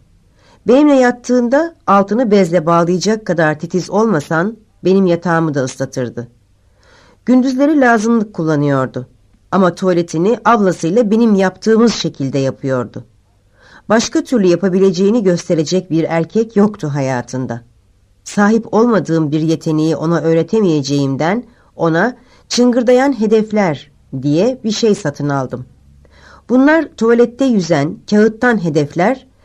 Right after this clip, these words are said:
ve savaş gemileriydi. Nick'in nişan alıp bunları batırması gerekiyordu. Bu çok işe yaradı.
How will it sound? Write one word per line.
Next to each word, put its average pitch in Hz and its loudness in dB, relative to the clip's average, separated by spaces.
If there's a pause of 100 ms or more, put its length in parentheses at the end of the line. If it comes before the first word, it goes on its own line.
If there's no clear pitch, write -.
(140)
ve 247 4
savaş 233 0
gemileriydi. 135 -4 (720)
Nick'in 277 2
nişan 262 0
alıp 190 -2
bunları 202 2
batırması 214 0
gerekiyordu. 131 -4 (540)
Bu 208 -2
çok 226 -2
işe 175 -4
yaradı. 131 -2